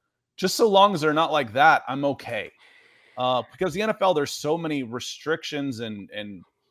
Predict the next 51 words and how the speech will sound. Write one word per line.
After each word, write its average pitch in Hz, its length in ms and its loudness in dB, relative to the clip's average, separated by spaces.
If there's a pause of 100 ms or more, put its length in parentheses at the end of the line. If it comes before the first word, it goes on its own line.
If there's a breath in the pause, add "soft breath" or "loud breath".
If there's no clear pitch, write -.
(280)
leveling 156 480 0
of 127 60 -2
the 117 80 -6
playing 143 340 -4
field 127 240 -6
rules 139 360 -2
that 117 100 -6
it's 110 100 -12
not 170 100 -4
like 110 200 -6
baseball 107 480 -4
where 110 100 -6
the 98 80 -8
ownership 131 300 -6
makes 117 180 -10
a 104 60 -10
huge 151 420 -10
difference, 98 420 -12
or 117 120 -6
national 135 360 -2
football 107 360 -2
where 101 80 -4
the - 60 -8
ownership 135 280 -4
makes 110 200 -12
a 92 40 -16
huge 190 320 -10
difference. 98 480 -12 (840)
It's - 140 -8
a 143 80 -2
fairly 180 440 0
level 123 440 2
playing 135 400 -4
field 107 260 -6
as 101 100 -6
long 139 180 0
as 120 80 -4
you've 107 100 -6
got 127 220 0
competent 135 400 0
people 120 300 -4
and 143 60 0
you're 123 80 0
willing 147 260 -2
to 131 80 0
write 123 260 2
checks - 420 -2
when 113 140 -6
you 110 80 -4
need 151 400 -4
to, 101 440 -4